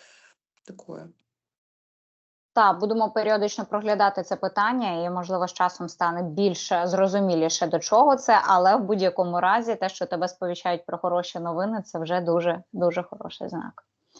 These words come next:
Speaker 1: Ну, это так странно
Speaker 2: А,
Speaker 1: было. Я стою на прикордоні, мне такие: "Эй, хорошие, типа, новости". Я просыпаюсь, я, я не поняла ничего вообще.
Speaker 2: <laughs>
Speaker 1: Типа: "Эй, алло", знаешь, там,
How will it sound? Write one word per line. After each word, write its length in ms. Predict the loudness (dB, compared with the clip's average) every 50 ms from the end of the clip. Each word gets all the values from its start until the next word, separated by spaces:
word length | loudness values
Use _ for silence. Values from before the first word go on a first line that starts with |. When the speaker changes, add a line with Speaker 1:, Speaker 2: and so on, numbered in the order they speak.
| -8 -6
Speaker 1:
Ну, 60 | -4
это 120 | -4 2 4
так 120 | 4 2
странно 420 | 2 -2 2 6 6 8 8 8
Speaker 2:
А, 60 | 8 6 6
Speaker 1:
было. 60 | 6
Я 100 | 6 4
стою 240 | 4 4 2 2 2
на 100 | 2 2
прикордоні, 640 | 0 0 0 2 0 2 4 4 4 4 2 0
мне 120 | 0 0 -2
такие: 260 | -2 -2 0 2 2
"Эй, 100 | 2 2
хорошие, 360 | 2 2 0 0 2 0 -2
типа, 180 | -2 2 2 4
новости". 540 | 6 8 6 6 6 2 -2 -6 -8 -4 0
Я 140 | 0 0 0
просыпаюсь, 640 | 0 -6 -8 -8 -4 -2 0 0 0 -2 -2 -4
я, 60 | -6 -6 -4
я 120 | -4 -4
не 100 | -4 -4
поняла 420 | -4 -4 -6 -6 -4 -6 -8 -8 -8
ничего 300 | -10 -12 -14 -14 -16 -18
вообще. 320 | -16 -14 -12 -12 -12 -14 -16 _ _ _ -20 _ _ _ _ _ _ _ _ _ _ _ _ _
Speaker 2:
<laughs> 200 | -8 -2 0 0
Speaker 1:
Типа: 160 | 2 6 6 6
"Эй, 200 | 6 6 6 6
алло", 340 | 6 4 4 4 4 4 2
знаешь, 360 | 2 0 0 0 0 0 -2
там, 200 | -2 -4 -4 -4